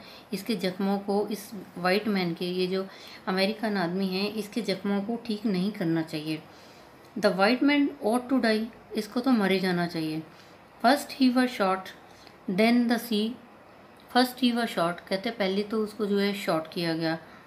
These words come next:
हम्म, उसको जो, अ, गोली लगी हुई है। Then the sea caught him, फिर उसके बाद जो है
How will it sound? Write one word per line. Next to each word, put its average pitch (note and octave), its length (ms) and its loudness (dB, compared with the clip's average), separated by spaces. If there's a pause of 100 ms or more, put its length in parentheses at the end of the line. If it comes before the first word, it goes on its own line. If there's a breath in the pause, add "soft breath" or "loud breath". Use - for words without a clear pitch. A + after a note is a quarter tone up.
(260 loud breath)
हम्म, A3+ 400 -4
उसको - 280 -2
जो, G3 220 2
अ, F#3 260 0
गोली F#3+ 300 6
लगी F#3 240 4
हुई F3+ 200 2
है। F3 200 -4
Then G3+ 220 0
the B3 200 -2
sea B3 260 2
caught A3+ 240 0
him, A3 120 0 (440 loud breath)
फिर B3 160 2
उसके B3 240 -2
बाद G#3 220 4
जो F#3+ 140 -2
है F#3+ 220 0